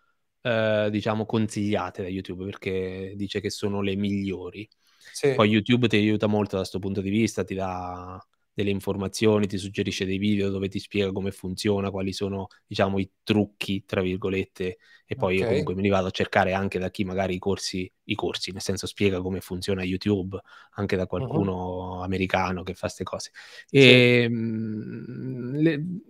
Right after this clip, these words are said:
Speaker 1: ci sono diversi prezzi, tu li scegli, poi puoi scegliere di fare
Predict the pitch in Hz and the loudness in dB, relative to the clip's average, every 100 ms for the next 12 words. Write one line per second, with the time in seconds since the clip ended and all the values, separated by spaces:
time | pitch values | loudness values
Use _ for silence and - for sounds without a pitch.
0 | - - 117 143 131 120 113 107 104 98 | -14 0 6 10 12 10 10 6 6 4
1 | - 139 104 - 95 90 113 156 - - | 0 2 4 2 -2 -2 -2 -4 -8 -20
2 | _ _ 131 107 107 - 101 101 101 101 | _ _ 6 8 4 6 6 8 6 2
3 | 95 95 - | 0 -2 -8